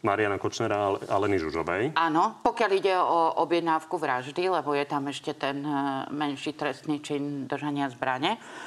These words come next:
Speaker 2: A, eh, môže, eh, môže naopak, eh, zrušiť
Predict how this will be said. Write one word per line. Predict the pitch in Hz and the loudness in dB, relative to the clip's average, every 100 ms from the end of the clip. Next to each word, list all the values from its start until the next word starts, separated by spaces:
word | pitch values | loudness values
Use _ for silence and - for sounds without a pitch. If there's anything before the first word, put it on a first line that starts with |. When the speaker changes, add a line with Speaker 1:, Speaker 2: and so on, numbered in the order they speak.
| - - - - - | -14 -14 -14 -8 0
Speaker 2:
A, | 180 | 4
eh, | 175 170 170 160 - 165 156 - - | 6 6 6 4 2 2 2 0 0
môže, | 180 185 202 220 202 180 | 2 2 4 4 2 0
eh, | - 185 180 180 175 170 156 160 | 0 2 2 2 0 0 -2 -2
môže | 175 175 185 | -2 -2 0
naopak, | 175 165 170 175 156 - | 2 2 2 2 0 -2
eh, | - 170 165 160 | -2 2 2 2
zrušiť | 160 156 147 208 | 0 0 0 -2